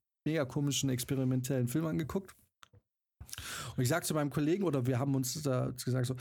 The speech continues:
also erstens, ich fahr nach Hause,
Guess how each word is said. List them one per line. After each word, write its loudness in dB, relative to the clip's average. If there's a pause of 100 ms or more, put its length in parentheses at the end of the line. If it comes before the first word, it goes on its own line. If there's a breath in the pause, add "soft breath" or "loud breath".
(1200 loud breath)
also -2
erstens, -2 (840)
ich -2
fahr 0
nach 0
Hause, 0